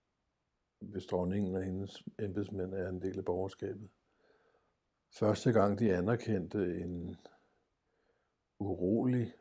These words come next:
støjende, samfundsnyttig ungdomskultur på de bonede gulve.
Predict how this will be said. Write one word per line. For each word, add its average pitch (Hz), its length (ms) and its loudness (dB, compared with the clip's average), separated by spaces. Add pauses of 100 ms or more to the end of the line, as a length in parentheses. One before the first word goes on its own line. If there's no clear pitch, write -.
støjende, 101 800 2 (1600)
samfundsnyttig 98 1080 2 (320)
ungdomskultur 101 960 -4 (280)
på - 100 -4
de 98 120 2
bonede 98 380 0
gulve. 95 380 -6